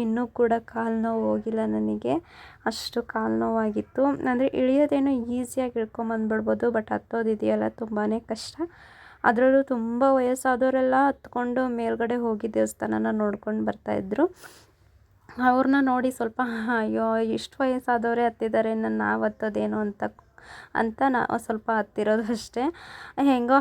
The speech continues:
ಹಂಗೂ ಹಿಂಗೂ ಕಷ್ಟಪಟ್ಕೊಂಡು, ಕುತ್ಕೊಂಡು, ನಿಂತ್ಕೊಂಡು ಮೆಟ್ಲು ಹತ್ಕೊಂಡು ಮೇಲೆ ಬಂದ್ವಿ. ಆ, ಇವಾಗ ನೋಡ್ಬೋದು, ಇಲ್ಲಿ ಆಂಜನೇಯನ ದೇವಸ್ಥಾನದ ಎದುರುಗಡೆ ಈ ಥರದಕ್ಕೊಂದು ಕಂಬ ಇದೆ. ಅಲ್ಲಿ ಹಣ್ಣು ಕಾಯಿನ ಹೊಡಿಬೇಕು. ಅಲ್ಲಿ ನ-, ಆ, ನಮ್ಮ ಮನೆಯವ್ರು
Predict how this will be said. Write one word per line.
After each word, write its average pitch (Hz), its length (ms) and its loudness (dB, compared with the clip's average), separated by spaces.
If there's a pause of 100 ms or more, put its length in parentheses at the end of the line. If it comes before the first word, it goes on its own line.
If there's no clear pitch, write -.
ಹಂಗೂ 233 260 0
ಹಿಂಗೂ 254 320 0
ಕಷ್ಟಪಟ್ಕೊಂಡು, 240 920 -2
ಕುತ್ಕೊಂಡು, 233 540 -4
ನಿಂತ್ಕೊಂಡು 233 600 -2
ಮೆಟ್ಲು 226 540 -2
ಹತ್ಕೊಂಡು 233 460 0
ಮೇಲೆ 220 160 0
ಬಂದ್ವಿ. 214 480 0 (500)
ಆ, 240 60 2 (240)
ಇವಾಗ 269 180 0 (120)
ನೋಡ್ಬೋದು, 240 460 0 (100)
ಇಲ್ಲಿ 240 320 0
ಆಂಜನೇಯನ 233 800 0
ದೇವಸ್ಥಾನದ 226 460 -2
ಎದುರುಗಡೆ 226 600 -2
ಈ 240 40 0
ಥರದಕ್ಕೊಂದು 220 720 -2 (100)
ಕಂಬ 214 240 0
ಇದೆ. 226 300 2 (440)
ಅಲ್ಲಿ 240 220 2 (120)
ಹಣ್ಣು 220 200 0 (100)
ಕಾಯಿನ 226 240 0 (120)
ಹೊಡಿಬೇಕು. 208 480 -2 (580)
ಅಲ್ಲಿ 240 280 0 (840)
ನ-, 226 300 2
ಆ, 233 140 2
ನಮ್ಮ 226 240 0
ಮನೆಯವ್ರು 240 280 2